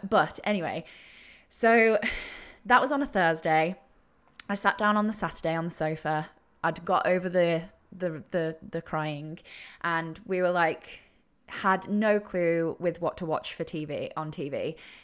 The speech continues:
Very randomly, I was like, "I really just fancy watching Top Gear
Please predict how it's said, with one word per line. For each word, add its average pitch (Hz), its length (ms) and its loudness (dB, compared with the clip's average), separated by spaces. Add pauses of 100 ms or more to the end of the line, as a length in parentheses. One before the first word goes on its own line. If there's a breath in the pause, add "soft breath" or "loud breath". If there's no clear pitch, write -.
Very 240 260 4
randomly, 185 460 0
I 160 40 0
was 160 120 -2
like, 185 140 -8
"I - 20 -2
really 240 240 0
just 294 200 -8
fancy 175 260 -8
watching 160 300 -8
Top - 260 -10
Gear 170 340 -2